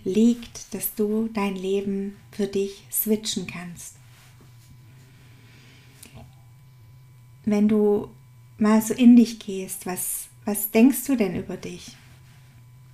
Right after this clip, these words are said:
Sind es liebe Sachen? Denkst du, hey, ich bin gut so, wie ich bin? Oder denkst du eher,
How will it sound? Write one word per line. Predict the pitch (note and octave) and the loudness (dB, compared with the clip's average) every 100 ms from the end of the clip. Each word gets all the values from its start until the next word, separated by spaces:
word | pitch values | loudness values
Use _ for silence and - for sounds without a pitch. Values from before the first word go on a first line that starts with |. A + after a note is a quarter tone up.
| - - - - - - - - - - - - - - - | -20 -20 -20 -20 -20 -20 -20 -20 -20 -20 -20 -20 -20 -20 -4
Sind | A3+ G#3 G3+ | 0 2 2
es | G3 - - - - - | 0 -4 -8 -14 -20 -6
liebe | G#3+ A#3+ B3+ A#3 | 4 4 6 2
Sachen? | - G#3 G#3 G3+ F#3+ F#3+ G3 - - | 0 -2 -4 -6 -6 -8 -12 -12 -8
Denkst | F#3 F#3 - | -6 -6 -6
du, | F#3 | -6
hey, | F#3+ G#3 | 2 2
ich | G3+ - | 2 -2
bin | F3+ F3 F3+ F3+ - - - | -8 -8 -10 -14 -20 -20 0
gut | A#3 B3 | 2 4
so, | - A3+ | 2 2
wie | A3 G#3+ | 2 0
ich | - - | -4 -6
bin? | G3+ G3 G#3 - - - - - - - - - | -4 -4 -6 -10 -20 -20 -20 -20 -20 -20 -20 -14
Oder | - E3+ E3 | -8 -8 -6
denkst | F#3 F#3 F#3 | -6 -6 -8
du | - | -6
eher, | F3 F3+ F3+ F3 F3 | -4 -4 -4 -6 -6